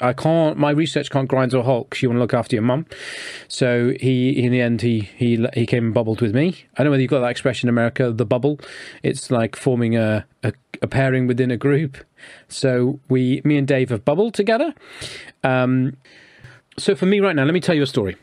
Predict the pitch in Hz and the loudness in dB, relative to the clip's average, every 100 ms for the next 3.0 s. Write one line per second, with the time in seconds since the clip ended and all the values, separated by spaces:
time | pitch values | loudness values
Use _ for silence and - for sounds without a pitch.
0 | - - 180 233 226 135 104 123 - 175 | -8 0 2 2 2 0 -2 -2 -2 0
1 | 175 190 185 - 160 143 - 135 - 131 | 2 2 0 0 0 0 -2 -4 0 0
2 | 101 - 117 117 110 101 - 107 104 | 0 -2 0 0 0 -2 -4 -6 -6